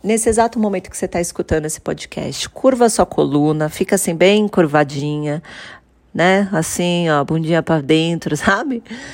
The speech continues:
Faz uma carinha de coitada. Olha só, faz isso.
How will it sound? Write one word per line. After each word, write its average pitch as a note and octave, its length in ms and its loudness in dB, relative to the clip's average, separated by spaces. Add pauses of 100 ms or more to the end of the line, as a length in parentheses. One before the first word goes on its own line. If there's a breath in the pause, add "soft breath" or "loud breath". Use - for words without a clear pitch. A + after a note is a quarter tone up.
(140 loud breath)
Faz G3+ 240 0
uma F#3+ 140 0
carinha E3 300 0
de - 100 -8
coitada. D#3+ 880 -2 (340 soft breath)
Olha D4 220 4
só, E3+ 460 4
faz B3+ 340 2
isso. E3+ 460 2